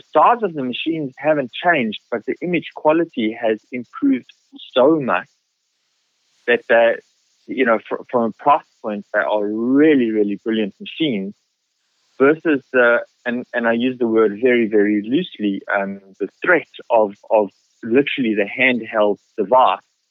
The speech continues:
that is either wired or unwired. Um, it's how organizations actually adapt to these disruptive technologies and make sure that they're used in a positive way.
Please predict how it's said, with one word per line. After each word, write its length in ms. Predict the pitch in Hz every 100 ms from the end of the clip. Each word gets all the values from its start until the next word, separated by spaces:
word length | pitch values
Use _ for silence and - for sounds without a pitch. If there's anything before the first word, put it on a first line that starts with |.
| _ _ _ _ _ _ -
that 140 | 110
is 100 | 104 98
either 460 | 117 120 107 98 90 -
wired 540 | 92 101 117 127 107
or 160 | 90 -
unwired. 680 | 123 131 95 90 90 87 85 _ _ _ _ _ -
Um, 320 | 107 113 117
it's 180 | - -
how 400 | - - 160 214
organizations 920 | - 139 127 123 117 110 107 - 117 - -
actually 440 | - - 117 110
adapt 500 | - 98 - 139 147 - - -
to 80 | 120
these 240 | 120 110
disruptive 640 | - 110 - 120 - - 127 -
technologies 800 | 110 - 123 196 160 151 - - _ _ _ _ _ _ _
and 220 | 120 127 113
make 240 | 123 139 -
sure 500 | - 143 135 131 117
that 160 | 117 113 _ _ _ _ _ _ _
they're 140 | 110 107
used 440 | 107 123 139 135
in 100 | 117
a 80 | 107 _ -
positive 460 | 120 113 110 101
way. 420 | 95 90 82 85